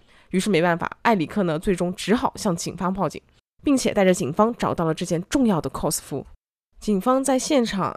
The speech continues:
拿到这套衣服的时候呢，发现衣服的胯部区域已经被撕破了，这让警方有了一些不祥的预感，他们觉得切尔西可能遭到了侵犯，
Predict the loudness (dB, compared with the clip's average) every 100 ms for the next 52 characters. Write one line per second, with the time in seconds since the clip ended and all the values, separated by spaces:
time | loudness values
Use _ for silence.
0 | -6 0 0 4 2 2 -2 0 0 2
1 | 0 2 2 2 -2 -2 -2 -4 -6 -4
2 | -2 0 0 -2 -2 -2 -2 -2 -2 -2
3 | -4 -6 -4 -2 -4 -6 -6 -2 0 0
4 | 0 0 4 4 4 -4 _ _ _ _
5 | -4 2 4 4 0 -4 0 2 4 4
6 | 2 0 -2 -4 -2 0 -2 -2 -4 -2
7 | -2 -2 -4 -8 -10 -4 0 0 0 -4
8 | -4 -10 -6 -2 -2 -2 -4 -4 -4 -6
9 | -6 -6 -4 -2 0 2 0 -2 -4 -4
10 | -2 -6